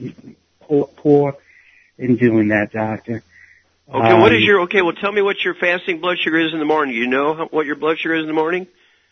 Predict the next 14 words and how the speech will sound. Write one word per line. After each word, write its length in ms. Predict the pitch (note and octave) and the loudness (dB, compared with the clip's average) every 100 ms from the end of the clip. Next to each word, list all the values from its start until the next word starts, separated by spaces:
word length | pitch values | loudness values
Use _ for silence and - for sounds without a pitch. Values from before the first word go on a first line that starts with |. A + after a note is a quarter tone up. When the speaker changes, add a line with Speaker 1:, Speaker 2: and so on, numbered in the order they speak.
| _ _ _ _ _ _ _ _ _ _ _ _ | _ _ _ _ _ _ _ _ _ _ _ _
Speaker 1:
Uh, 260 | B2 B2 A#2+ | -4 -2 -2
no, 180 | A#2+ C#3 | -4 -2
I 200 | C#3 C3 | -2 -4
don't. 480 | A#2+ C#3 C#3+ D3 D3 - | -8 -6 -4 -4 -6 -8
I, 360 | B2 B2 A#2+ C3 | -6 -6 -6 -10
I 140 | C3 C3+ | -10 -10
can 180 | A#2+ | -10
tell 240 | A2+ C#3+ C#3+ | -6 -4 -2
you 160 | C3+ | -2
that 220 | C3 B2+ B2+ | -2 -4 -4
my 200 | A#2+ A#2 | -4 -4
blood 340 | B2+ B2+ B2 | -4 -6 -6
sugar 320 | - B2+ A#2+ | -6 -4 -4
was 360 | A2+ A#2+ G#2+ | -2 -2 -4